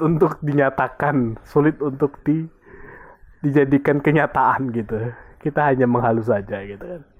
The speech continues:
<laughs> Kalau itu mah banyak, itu mah banyak. Tapi kalau misalnya sampai mengklaim gitu, belum, belum. Insya Allah doakan. Ya, tapi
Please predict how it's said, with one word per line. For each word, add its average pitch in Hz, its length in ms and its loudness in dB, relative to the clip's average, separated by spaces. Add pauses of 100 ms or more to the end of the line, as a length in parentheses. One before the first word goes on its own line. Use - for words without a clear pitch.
(300)
<laughs> 214 400 -2
Kalau 127 160 2
itu 120 80 2
mah 127 160 4
banyak, 104 640 0
itu - 80 -8
mah 101 160 -6
banyak. 95 160 -10
Tapi 127 240 2
kalau 127 160 4
misalnya 123 400 2
sampai 120 800 0 (240)
mengklaim 131 640 0
gitu, 139 160 2
belum, 117 400 2
belum. 98 180 -14 (380)
Insya 143 320 2
Allah 147 240 4
doakan. 101 720 -4 (880)
Ya, 131 160 -2
tapi 185 240 4